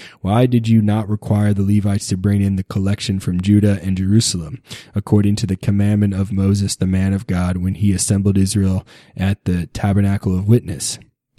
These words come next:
For Athaliah, a wicked woman, and her sons broke into the house of God and gave all the dedicated things of the house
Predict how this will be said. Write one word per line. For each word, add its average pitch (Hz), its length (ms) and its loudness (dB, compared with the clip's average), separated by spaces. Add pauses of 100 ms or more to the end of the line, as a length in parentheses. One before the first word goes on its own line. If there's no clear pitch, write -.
(140)
For 98 140 -10
Athaliah, 110 800 -2
a 104 100 -2
wicked 110 300 0
woman, 107 320 2
and 101 160 -2
her 107 100 0
sons 101 400 -2
broke 95 280 -2
into 104 280 0
the 98 120 -2
house 107 400 -2
of 104 160 -2
God 95 320 -2
and 95 200 -2
gave 98 280 -2
all 98 200 0
the 98 120 -2
dedicated 104 520 0
things 101 420 0
of 95 100 -2
the 98 100 0
house 98 500 -2